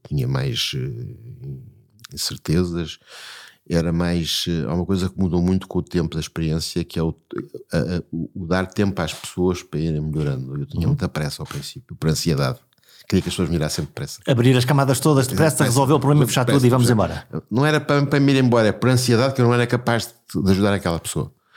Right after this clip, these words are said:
Speaker 1: Hoje em dia percebo que o tempo é fundamental nessas coisas, não é?
Speaker 2: É preciso esperar,
Speaker 1: É
Speaker 2: dar
Speaker 1: preciso
Speaker 2: tempo
Speaker 1: dar
Speaker 2: para que as
Speaker 1: tempo ao
Speaker 2: pessoas
Speaker 1: tempo
Speaker 2: possam
Speaker 1: para que o tempo faça o seu trabalho, não é?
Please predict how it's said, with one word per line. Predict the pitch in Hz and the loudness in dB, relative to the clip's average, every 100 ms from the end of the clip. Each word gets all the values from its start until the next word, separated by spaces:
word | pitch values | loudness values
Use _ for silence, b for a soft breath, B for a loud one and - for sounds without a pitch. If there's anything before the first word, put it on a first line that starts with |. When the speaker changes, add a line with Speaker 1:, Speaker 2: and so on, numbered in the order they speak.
| B B | B B
Speaker 1:
Hoje | 73 | -2
em | 67 | 0
dia | 71 | -2
percebo | 69 - 73 | -2 -4 -4
que | - | -6
o | - | -4
tempo | 73 71 | -2 0
é | 73 | -2
fundamental | - 71 71 67 65 60 | 0 -2 -2 -6 -10 -10
nessas | 69 - | -10 -10
coisas, | - 62 - - | -8 -10 -10 -12
não | 92 - - | -14 -8 -2
é? | |
Speaker 2:
É | 120 | -2
preciso | - 117 | 0 0
esperar, | - - 127 147 156 | 0 0 2 2 2
Speaker 1:
É | |
Speaker 2:
dar | 120 123 | 2 2
Speaker 1:
preciso | 123 127 123 | 4 4 4
Speaker 2:
tempo | 123 | 2
Speaker 1:
dar | |
Speaker 2:
para | 92 | 2
que | 123 | 2
as | 107 | 2
Speaker 1:
tempo | 101 | 2
ao | 113 | 2
Speaker 2:
pessoas | 117 | 4
Speaker 1:
tempo | 120 | 4
Speaker 2:
possam | 117 113 | 4 4
Speaker 1:
para | 101 | 4
que | |
o | 95 98 | 4 4
tempo | 92 | 2
faça | 92 - | 0 -2
o | 82 | -2
seu | 85 | -2
trabalho, | - 67 62 71 | -4 -8 -8 -12
não | 71 | -4
é? | 107 | 4